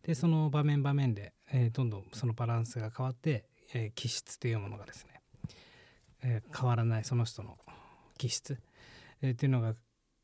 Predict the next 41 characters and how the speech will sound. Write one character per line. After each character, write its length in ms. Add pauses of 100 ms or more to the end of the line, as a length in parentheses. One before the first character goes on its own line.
え 160
ー、 40
構 200
成 160
さ 160
れ 80
て 120
い 60
て、 440
そ 160
し 80
て、 200 (1000)
え 680
ー、 40 (760)
こ 140
の 60
人 180
に 120
対 180
し 40
て 80
は 120
こ 180
う 80
い 40
う 40
付 140
き 80
合 40
い 40
方 220
を 40
し 80
た 120
ら 60
い 80
い 40
よ 140
と 100
い 80
う、 60